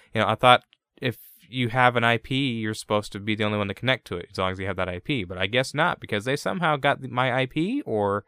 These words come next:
hacked their way in. I don't know. We have yet to figure this out 'cause this just happened last night.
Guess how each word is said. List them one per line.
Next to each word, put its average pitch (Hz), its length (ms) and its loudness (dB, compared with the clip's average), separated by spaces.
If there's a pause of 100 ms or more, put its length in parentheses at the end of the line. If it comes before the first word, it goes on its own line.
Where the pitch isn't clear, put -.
(560)
hacked 147 320 4
their 156 140 2
way 143 180 4
in. 117 480 -2
I 117 80 2
don't 131 220 0
know. 110 320 -2 (1200)
We 135 120 6
have 120 120 4
yet 135 160 8
to 113 80 -6
figure 127 240 2
this 107 200 2
out 117 180 4
'cause 104 100 -6
this 104 120 -4
just 113 220 0
happened 107 300 0
last 92 260 -4
night. 90 280 -4